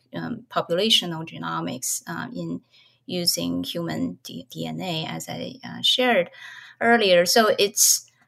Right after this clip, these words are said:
um, there's a concept called heritability. Heritability is a geneticist's, um, powerful tool to measure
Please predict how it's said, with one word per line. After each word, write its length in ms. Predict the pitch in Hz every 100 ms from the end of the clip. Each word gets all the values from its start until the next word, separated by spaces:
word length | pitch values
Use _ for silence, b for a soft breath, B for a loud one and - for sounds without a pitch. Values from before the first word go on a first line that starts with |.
| _
um, 520 | 202 185 170 165 - -
there's 240 | 202 208
a 60 | 226
concept 600 | - 269 277 214 185 -
called 400 | - 175 170 170
heritability. 1120 | - 185 175 175 - 220 202 - - - - _ _ _ _ 185
Heritability 920 | 196 208 233 226 226 226 208 196 190
is 380 | 180 170 - -
a 340 | 175 170 175 175
geneticist's, 920 | - 170 190 202 196 - 180 - - -
um, 540 | 175 175 180 180 262 -
powerful 420 | 262 277 240 170
tool 460 | - - 202 190
to 160 | 180 185
measure 720 | 175 175 175 175 170 170 175